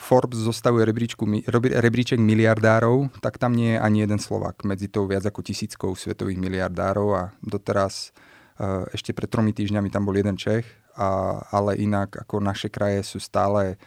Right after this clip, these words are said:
z pohľadu majetku a z toho tak trošku nevyplýva automaticky vysoký príjem, pretože nie každý kapitál aj vynáša, ale, e, má to samozrejme presah do tej miery nerovnosti. Takže súhlasím s tým, že, e,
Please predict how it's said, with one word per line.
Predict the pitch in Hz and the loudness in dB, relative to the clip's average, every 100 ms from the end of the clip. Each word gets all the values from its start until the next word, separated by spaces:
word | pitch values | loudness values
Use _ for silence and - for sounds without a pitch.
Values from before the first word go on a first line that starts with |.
| _ | _
z | - | -8
pohľadu | - 104 107 101 | -2 0 0 0
majetku | 98 104 107 - 117 107 | 0 0 0 2 2 2
a | - - - | 0 -20 -20
z | - | 8
toho | 180 | 10
tak | 151 143 - | 12 10 8
trošku | 143 - 135 117 - - | 4 4 4 4 0 4
nevyplýva | 143 165 - 170 139 | 6 6 6 6 8
automaticky | 110 120 139 135 156 - - 170 | 8 8 6 6 4 0 0 2
vysoký | 127 - - 139 | 2 2 0 -2
príjem, | - 143 156 165 160 | 0 2 2 0 -4
pretože | - - 110 113 113 107 104 | -6 -4 0 4 4 4 6
nie | 117 131 127 | 8 8 6
každý | 123 123 120 | 4 4 4
kapitál | 117 113 113 113 113 | 2 2 4 4 6
aj | 101 | 4
vynáša, | 101 104 110 - 143 147 - - | 2 0 0 -2 -2 -2 -8 -12
ale, | - 113 113 110 107 104 | -2 2 4 4 4 2
e, | 101 - 113 107 104 101 | -2 -8 -4 -2 0 4
má | 110 | 4
to | 113 110 | 4 0
samozrejme | - 104 101 101 95 | -2 -2 0 0 -2
presah | 101 - 98 | -4 -4 -6
do | 92 | -6
tej | 98 98 | -6 -6
miery | 95 92 | -4 -4
nerovnosti. | 92 92 92 92 - | -4 -4 -6 -8 -6
Takže | - 104 101 | -4 -2 -2
súhlasím | - 156 147 - | 2 6 6 6
s | 127 - | 0 2
tým, | 127 139 | 2 4
že, | 131 | 4
e, | 127 | 4